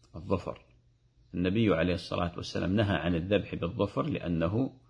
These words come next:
مدي الحبشة، يعني هي الآلة التي يذبح بها الحبشة، فهم يذبحون بأظافرهم، يذبحون بأظافرهم،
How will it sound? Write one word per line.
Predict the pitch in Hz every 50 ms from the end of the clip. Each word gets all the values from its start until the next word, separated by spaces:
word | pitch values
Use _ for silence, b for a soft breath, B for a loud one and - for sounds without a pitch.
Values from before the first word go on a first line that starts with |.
| b b b _ -
مدي | 95 101 107 110 107 - - -
الحبشة، | 80 82 - - - - - - - -
يعني | 90 92 92 85 87 98 107 113 131 123 - - b b b b b b b b _
هي | - 101 104 98 95
الآلة | 92 - - 110 110 104 101
التي | 90 90 85 82 - - 95
يذبح | 98 107 104 95 85 80 - 85
بها | 82 92 92 104 117 120 123 - b b b b b b b b b b -
الحبشة، | 85 - - - 78 78 76 - - - - - -
فهم | - 95 92 95
يذبحون | 87 85 87 85 82 - 110 107 98 90
بأظافرهم، | 80 82 85 78 82 85 85 80 82 - - 85 80 80 76 82 82 69 71 - - - _ _ _ _ _ _ _ -
يذبحون | - 107 87 - - - - 95 90 80 73 67
بأظافرهم، | 69 90 95 - - - - 87 78 76 69 - - - - 71 76 80 78 69 65